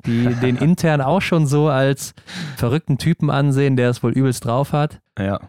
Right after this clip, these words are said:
Speaker 1: Gerade läuferig eben. Am Schießstand, aber wie er auch sagt, vielleicht nicht so, ne?
Speaker 2: Ja, und klar, wir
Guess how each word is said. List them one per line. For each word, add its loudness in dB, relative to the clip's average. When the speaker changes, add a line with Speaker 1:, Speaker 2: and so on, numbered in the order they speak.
Speaker 1:
Gerade 0
läuferig 0
eben. 0
Am 0
Schießstand, 2
aber 2
wie 4
er 2
auch 2
sagt, -2
vielleicht -2
nicht 2
so, -2
ne? 2
Speaker 2:
Ja, -2
und 0
klar, -2
wir -2